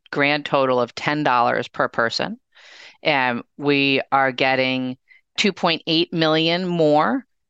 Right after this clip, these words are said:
than previously, but that only brings us up to in the range of seven million. We were getting eight million twenty years ago. And if we had kept pace with inflation,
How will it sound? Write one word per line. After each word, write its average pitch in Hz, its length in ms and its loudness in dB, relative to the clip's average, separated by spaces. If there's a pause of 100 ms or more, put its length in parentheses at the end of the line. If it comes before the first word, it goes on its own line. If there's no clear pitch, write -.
(160)
than 147 500 2
previously, 156 640 0
but 160 180 -2
that 139 220 -2
only 165 260 0
brings 147 400 0
us 139 200 2
up 143 220 0
to 135 540 -2
in 135 140 0
the 131 120 0
range 135 340 0
of 113 140 -2
seven 151 380 -2
million. 196 500 -2 (520)
We 175 100 4
were 170 100 4
getting 165 400 2
eight 190 200 2
million 139 400 0
twenty 143 260 -2
years 151 220 -2
ago. - 140 -10 (760)
And 151 300 2
if 170 220 -2
we 165 160 2
had 160 160 -2
kept - 400 -4
pace 175 400 -4
with 165 240 -2
inflation, 165 840 -2